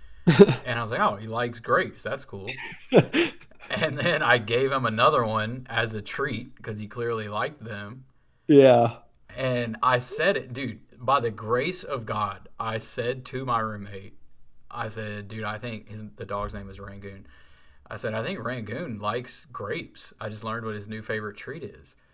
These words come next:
Speaker 2: And he, like,
Speaker 1: <laughs>
Speaker 2: laughed about it for a second, and then he, like, went silent for, like, two minutes.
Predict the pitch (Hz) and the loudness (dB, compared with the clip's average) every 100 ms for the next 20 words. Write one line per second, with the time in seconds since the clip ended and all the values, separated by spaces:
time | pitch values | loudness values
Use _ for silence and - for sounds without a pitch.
0 | _ _ _ _ - 123 175 170 123 - | _ _ _ _ -8 -4 2 4 4 4
1 | 123 160 180 170 180 170 185 175 185 180 | 4 2 0 -2 -2 -2 -6 -6 -6 -6
2 | 196 185 - 123 117 135 120 110 120 - | -8 -12 -12 -10 -6 -4 -4 -4 -6 -6
3 | - 104 107 123 139 - 120 98 98 - | -6 -4 -4 -6 -8 -8 -6 -6 -8 -12
4 | 117 107 101 135 165 - - | -10 -10 -10 -12 -12 -14 -16